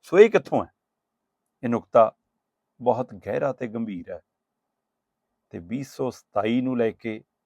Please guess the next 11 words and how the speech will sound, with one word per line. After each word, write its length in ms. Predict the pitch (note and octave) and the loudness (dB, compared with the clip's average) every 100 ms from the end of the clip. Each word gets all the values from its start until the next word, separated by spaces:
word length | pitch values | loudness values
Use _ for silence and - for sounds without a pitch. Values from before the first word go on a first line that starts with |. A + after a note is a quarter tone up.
| _ _ A#2 | _ _ -8
ਤਾਂ 80 | |
ਭਾਜਪਾ 600 | A2 A#2 G2+ F2+ - G#2 G#2 - | 0 4 4 2 -6 -6 -6 -8
ਜਿਸ 220 | C3+ - | -10 -4
ਰਣਨੀਤੀ 420 | A#2 G#2 G#2 - | -4 -4 -8 -14
ਤਹਿਤ 240 | G2 G#2+ - | -12 -12 -12
ਪੰਜਾਬ 320 | _ G2+ G2 | _ -10 -10
'ਚ 100 | - | -10
ਉਤਰਨ 320 | A#2 C3 B2 | -14 -10 -10
ਜਾ 180 | G2 F#2 | -6 -6
ਰਹੀ 240 | F#2+ | -8
ਹੈ, 40 | G2+ | -16